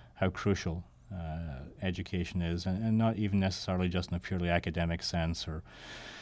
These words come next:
certainly not just in a G P A sense. You know, it's something I do try and get across to kids at the high school, you know, not to confuse their grade with their education, you know,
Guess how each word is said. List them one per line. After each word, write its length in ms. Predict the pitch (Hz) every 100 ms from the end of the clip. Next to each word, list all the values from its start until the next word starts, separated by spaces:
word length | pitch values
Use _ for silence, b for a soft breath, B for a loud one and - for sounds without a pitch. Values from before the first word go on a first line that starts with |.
| B B
certainly 400 | - - 110 104
not 160 | 92 87
just 220 | 90 87
in 60 | 85
a 40 |
G 200 | 78 95
P 260 | 87 95 90
A 60 | 90
sense. 480 | - 82 85 - -
You 60 | 90
know, 100 | 80
it's 100 | 80
something 240 | 95 85
I 80 | 82
do 160 | 80 90
try 280 | - 85
and 220 | 82 82 82 B B B
get 120 | 92 82
across 360 | - 85 80
to 120 | - -
kids 560 | 90 82 - - - - B B 98
at 80 |
the 120 | 92 92
high 160 | 92
school, 340 | - 92 80 80
you 60 |
know, 60 | 78
not 200 | 80 80
to 80 | -
confuse 440 | 101 - 92 82
their 100 | 90
grade 280 | 87 87 82
with 140 | 82
their 100 | 85
education, 640 | 80 80 - 87 87 76 80 - -
you 80 |
know, 60 | 78